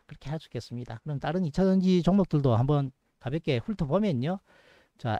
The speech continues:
엘지 에너지 솔루션 같은 경우에는, 자, 어저께 정도, 그죠?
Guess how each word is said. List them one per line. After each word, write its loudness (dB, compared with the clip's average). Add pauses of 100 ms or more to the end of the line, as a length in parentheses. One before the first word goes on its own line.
엘지 2 (260)
에너지 2
솔루션 0
같은 0
경우에는, 0 (500)
자, -4
어저께 -2
정도, -2 (720)
그죠? -4